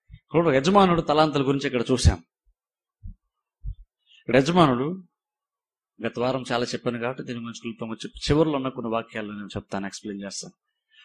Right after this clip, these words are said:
ఒక యజమానుడు తన దాసులను పిలిచి వారికి తలాంతులు ఇచ్చాడు. ఒకనికి ఐదు, ఒకనికి రెండు, మరొకరికి ఒకటి.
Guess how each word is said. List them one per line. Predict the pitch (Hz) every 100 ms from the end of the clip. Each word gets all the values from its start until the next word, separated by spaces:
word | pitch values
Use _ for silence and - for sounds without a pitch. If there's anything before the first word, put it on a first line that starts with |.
| _
ఒక | 117
యజమానుడు | 143 196 196 151 127 170 190
తన | 131
దాసులను | 123 202 208 185
పిలిచి | 147 139 131 190 226 196 _ - - - - - _ _ _ _ -
వారికి | 135 147
తలాంతులు | 151 175 190 151
ఇచ్చాడు. | 135 - 117
ఒకనికి | 131 131 139
ఐదు, | 175 202
ఒకనికి | 185 165 143
రెండు, | 143 156 196
మరొకరికి | 165 147 147 156 185
ఒకటి. | 160 180 143 -